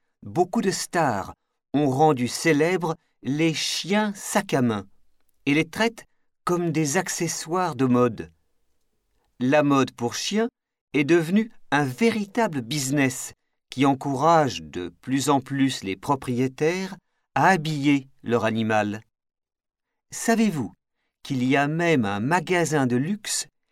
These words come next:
qui organise chaque année une parade de mode prêt-à-porter sur des podiums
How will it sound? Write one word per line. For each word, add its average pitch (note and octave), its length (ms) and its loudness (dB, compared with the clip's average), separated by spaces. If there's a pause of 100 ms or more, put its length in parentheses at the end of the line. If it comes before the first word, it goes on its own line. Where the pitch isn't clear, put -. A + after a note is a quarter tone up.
(200)
qui D#3+ 180 -2
organise D3 800 0
chaque - 420 -4
année G3+ 320 -2 (320)
une F3 200 -4
parade C#3+ 760 2
de B2 240 -2
mode A#2 520 0
prêt-à-porter E3+ 920 -4 (160)
sur F#3 260 -2
des C3 100 0
podiums C#3 600 -2